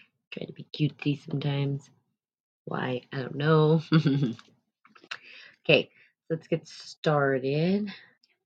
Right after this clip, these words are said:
Um, now, we were talking about its mother is the moon and talking about the water energy, um, which is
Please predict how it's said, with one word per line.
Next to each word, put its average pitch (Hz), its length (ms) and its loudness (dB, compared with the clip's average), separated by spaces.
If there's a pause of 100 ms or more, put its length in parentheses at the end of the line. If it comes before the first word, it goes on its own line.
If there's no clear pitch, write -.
(800)
Um, 165 640 4 (240)
now, 160 840 2
we 170 120 2
were 165 140 2
talking 170 400 0
about 151 560 -2 (120)
its 151 260 -8
mother 151 280 0
is 147 160 -4
the 160 120 -4
moon 143 460 -2 (100)
and 135 440 -10
talking 143 340 -8
about 135 220 -10
the 131 80 -8
water 143 420 -4
energy, 135 720 -4 (680)
um, 139 400 2
which 151 260 0
is 139 120 -8